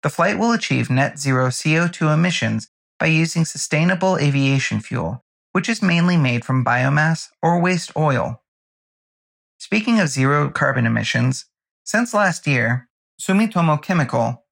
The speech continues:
a major chemical manufacturer, has used its system to calculate the C O two emissions of its nearly twenty thousand products. In addition, the company provides its calculation method to other companies free of charge, and about fifty companies,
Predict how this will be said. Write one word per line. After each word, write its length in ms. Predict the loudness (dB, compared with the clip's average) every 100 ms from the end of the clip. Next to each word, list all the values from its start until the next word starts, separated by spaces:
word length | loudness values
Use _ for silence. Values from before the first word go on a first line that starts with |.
| -4
a 60 | 0
major 360 | 2 2 -2
chemical 400 | -2 0 0 0
manufacturer, 920 | 0 2 0 0 -2 -2 -2 -2 -4 _ -6
has 240 | -4 0
used 280 | 0 0 -2
its 160 | -6
system 440 | -6 -6 -4 -2 -2
to 100 | -4
calculate 560 | -4 -2 0 0 0
the 80 | -2
C 240 | -4 0 -2
O 40 |
two 180 | 0 0
emissions 480 | 2 0 -2 -2 -2
of 100 | -2
its 180 | -4
nearly 300 | -2 0 0
twenty 500 | -4 -4 -4 -2 -2
thousand 640 | -2 -2 0 0 -2 -4 -4
products. 640 | -2 -2 -2 -6 -14 -16 _ _ _ _ _ -4
In 140 | 0
addition, 600 | 0 0 0 0 -2 -4 -10 _ _
the 60 | -6
company 360 | -2 -2 0 -2
provides 500 | -2 0 0 0 -4
its 140 | -6
calculation 760 | -4 -4 -2 -2 0 0 0
method 320 | 0 0 -4 -4
to 160 | -2
other 180 | -2 -2
companies 540 | -2 -4 -2 -4 -6 -12 _
free 200 | -2 -2
of 100 | -2
charge, 560 | -2 -2 -2 -8 -16 _ _ _ _ _ -4
and 160 | -2
about 320 | 0 0 -2 -4
fifty 280 | -6 -4
companies, 540 | -4 -4 -2 -2 -4